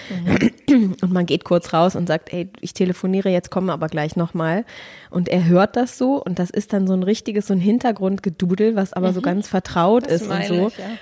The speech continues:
Speaker 2: Und dann ist der innerhalb von zwei Minuten eingeschlafen, weil das halt so ein wohliges
Speaker 1: Genau.
Speaker 2: Grundrauschen ist. Und man hat aber dieses Vertrauen, dass das halt dieser Raum ist, der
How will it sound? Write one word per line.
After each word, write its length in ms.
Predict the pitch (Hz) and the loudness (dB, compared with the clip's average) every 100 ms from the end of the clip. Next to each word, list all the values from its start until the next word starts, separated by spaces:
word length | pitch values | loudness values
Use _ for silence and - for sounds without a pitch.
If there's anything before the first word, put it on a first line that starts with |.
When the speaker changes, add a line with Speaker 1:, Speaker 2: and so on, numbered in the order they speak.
| - | -2
Speaker 2:
Und 100 | 202 | 2
dann 120 | 202 | 4
ist 180 | 214 - | 2 2
der 100 | - | 2
innerhalb 300 | 220 220 202 | 4 0 0
von 120 | 202 | -4
zwei 260 | - 196 202 | -2 0 2
Minuten 360 | 208 202 208 | 0 -2 -4
eingeschlafen, 720 | - 180 208 - 170 165 185 202 | -4 0 0 -2 -2 -2 -2 0
weil 140 | 185 | 2
das 200 | 196 196 | 0 0
halt 200 | 196 190 | -2 -2
so 80 | 196 | -2
ein 240 | 190 180 | 0 0
wohliges 1040 | 175 208 240 220 208 208 202 202 - - - _ _ | 2 4 4 2 2 4 4 2 -4 -12 -16 _ _
Speaker 1:
Genau. 220 | 240 220 | -16 -2
Speaker 2:
Grundrauschen 720 | 190 220 247 - 170 180 180 - | 2 4 2 0 2 2 2 0
ist. 460 | 220 285 - - - _ - | 0 -2 -6 -16 -20 _ -2
Und 160 | 190 | 0
man 320 | 202 185 196 - _ | 2 2 0 -4 _
hat 320 | - 202 - | -2 -2 -2
aber 160 | 196 185 | 0 2
dieses 280 | 190 190 - | 2 0 -4
Vertrauen, 520 | 185 - 180 185 202 | -6 -4 -2 0 0
dass 140 | 185 | -2
das 180 | - 180 | -4 -2
halt 160 | 175 175 | -2 0
dieser 220 | 180 175 | 2 2
Raum 280 | 165 185 196 | 4 2 2
ist, 220 | 175 - | -2 0
der 340 | 170 170 170 | 2 4 2